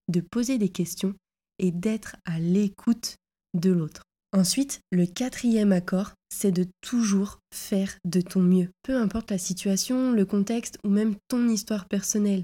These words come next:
fais toujours de ton mieux. Parce qu'en faisant de ton mieux, tu seras toujours satisfaite de ce que tu as réalisé, de ce que tu as entrepris. Et c'est ça qui compte, c'est ça qui est important.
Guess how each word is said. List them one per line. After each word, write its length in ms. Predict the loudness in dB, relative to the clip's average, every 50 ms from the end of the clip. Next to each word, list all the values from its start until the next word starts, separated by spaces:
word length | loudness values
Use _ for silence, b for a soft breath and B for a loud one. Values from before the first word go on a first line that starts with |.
| -6 -8
fais 220 | -4 -2 -2 -2
toujours 380 | -2 -2 0 0 2 2 2 2
de 100 | 2 0
ton 200 | 0 2 2 4
mieux. 260 | 6 6 6 4 2 -2 _
Parce 220 | -6 -6 -4 -4
qu'en 160 | -4 -4 -4 -4
faisant 480 | -4 -6 -4 -4 -2 0 0 0 0
de 160 | 0 0 0
ton 200 | -2 0 0 2
mieux, 280 | 4 4 4 4 2 0
tu 180 | -2 -6 -10 -6
seras 360 | -4 -2 -2 0 0 -2 -4 -6 _
toujours 500 | -6 -2 -2 0 0 0 -2 -2 -4 -4 -6
satisfaite 1080 | -8 -8 -6 -6 -4 -4 -6 -6 -6 -6 -6 -6 -4 -4 -2 -2 -2 -4 -6 -10 -18 -18 _ _ _ -4
de 160 | -2 0 0
ce 100 | -2 -2
que 100 | -2 -4
tu 260 | -2 -2 -2 0 0
as 120 | 2 0
réalisé, 680 | 0 0 0 2 2 2 0 0 -2 -2 -2 -2 -2 -2
de 140 | -4 -6
ce 100 | -6 -6
que 120 | -6 -6 -6
tu 240 | -6 -6 -4 -4 -4
as 160 | -4 -4 -8 _ _ _ _ -4
entrepris. 720 | -2 -2 -2 -2 -4 -4 -4 -4 -4 -8 -14 -14 -14 -16 _ _ _ _ _ _ -4
Et 100 | -2 -2
c'est 200 | -2 -2 -2 -4
ça 300 | -4 -4 -2 -2 -2 -2
qui 200 | -2 -4 -8 -10
compte, 380 | -8 -8 -8 -10 -8 -10 -14 -18 -16 -12
c'est 200 | -8 -4 -4 -2
ça 260 | -2 -2 -4 -4 -6
qui 260 | -6 -6 -4 -2 0
est 60 | 0
important. 540 | 0 -2 -2 -4 -6 -8 -6 -6 -6 -6 -6